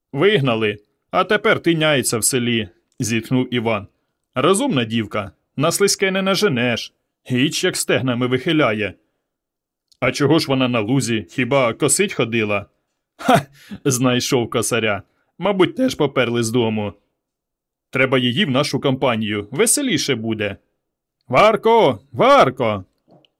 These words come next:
«Що за некультурні вигуки?» невдоволено озвалася дівчина, наближаючися до вигнанців. «Яка я вам варка? Салют!» «Салют!» сказав Петро. «А як же тебе величати?»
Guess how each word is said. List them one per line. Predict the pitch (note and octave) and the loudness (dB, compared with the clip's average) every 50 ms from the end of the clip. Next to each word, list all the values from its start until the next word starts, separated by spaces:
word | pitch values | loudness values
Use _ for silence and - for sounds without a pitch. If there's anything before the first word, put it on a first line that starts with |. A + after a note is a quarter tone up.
| _ _ _ _ _ _ _ | _ _ _ _ _ _ _
«Що | - - - - B3+ C#4 | -10 -8 -4 -2 0 0
за | C4 C4+ C4 | 2 2 2
некультурні | B3 B3+ B3+ C4+ C4 A3 - B3+ B3 A3 A3+ A#3+ | 0 0 0 0 -2 0 0 0 0 2 2 2
вигуки?» | A3 D#3 D3+ B2 A2 A2+ A2+ G#2+ - - A#2 G#2+ G2 - _ _ _ _ _ _ _ - | 2 2 2 0 0 0 -2 -4 -2 -4 -4 -4 -4 -6 _ _ _ _ _ _ _ -4
невдоволено | B2+ A#2+ A2+ A2 A2 A2 G#2 C3+ E3+ E3+ E3+ D#3+ D#3 - - | -2 -2 -2 -2 -2 -2 0 2 2 2 2 0 -2 -4 -4
озвалася | B2+ A2+ G2+ A2+ C3+ C3 A#2 A2+ - - A2 | -6 -4 -2 0 0 0 0 -2 -2 -4 -4
дівчина, | G#2 D#3 G3+ G3 - F#3 E3 E3 D3+ | -4 -4 -4 -4 -2 -4 -2 -2 -2
наближаючися | C3+ A#2 A2+ A#2+ A#2 A2 A2 A#2+ A#2+ A#2+ - - B2+ - - B2 | -2 -4 -4 -4 -4 -2 0 0 -2 -2 -2 -4 -4 -4 -4 -4
до | A2+ A2+ | -4 -4
вигнанців. | A2+ A#2 A#2 G2 A2+ A#2 A2 A2 A2+ - - G#2+ G2+ G2+ - _ _ _ _ _ _ _ _ - | -2 -2 -2 -2 -2 -2 -2 -2 -4 -4 -4 -4 -6 -8 -10 _ _ _ _ _ _ _ _ -6
«Яка | C3 - G#3+ A3 - C#4 | -2 -2 0 0 0 -2
я | C4+ B3+ A#3+ | -2 0 0
вам | A#3 A#3+ A3 D3 | 0 2 2 2
варка? | C3+ B2+ A2+ A2+ A2+ - A2+ G#2 F#2+ F#2 - _ _ _ _ _ _ | 2 2 0 0 -2 -4 -6 -6 -6 -8 -14 _ _ _ _ _ _
Салют!» | - - - A3 A#3+ A3 D#3 A#2+ G#2 G2 _ _ _ _ _ _ _ _ _ _ _ _ - | -6 -4 -2 0 0 2 0 0 -2 -6 _ _ _ _ _ _ _ _ _ _ _ _ -4
«Салют!» | - F#3+ A3+ E3+ C3 C3 C3+ C3+ C3+ - _ _ _ _ _ _ - | 0 0 2 2 2 2 0 0 -2 -6 _ _ _ _ _ _ -14
сказав | - - - A#2 A2 A#2 A2 G2 | -10 -6 -4 -4 -2 -2 -2 -2
Петро. | - B2 A2 - - A#2 A2 F#2+ - _ _ _ _ _ _ _ _ _ _ _ _ - | -4 -6 -4 -4 -2 -2 -2 -2 -4 _ _ _ _ _ _ _ _ _ _ _ _ -2
«А | B2+ C3 | 0 0
як | C3+ F3 A3 F3 | 2 2 0 2
же | - G#3 G3+ | 2 0 2
тебе | - G#3+ F3 F3+ F#3+ | 2 0 0 0 0
величати?» | F3 E3 F#3+ G3 G3+ G3+ - C3+ A#2 - - A#2+ G#2+ F#2 | 2 2 0 0 0 0 0 0 0 0 -4 -6 -6 -6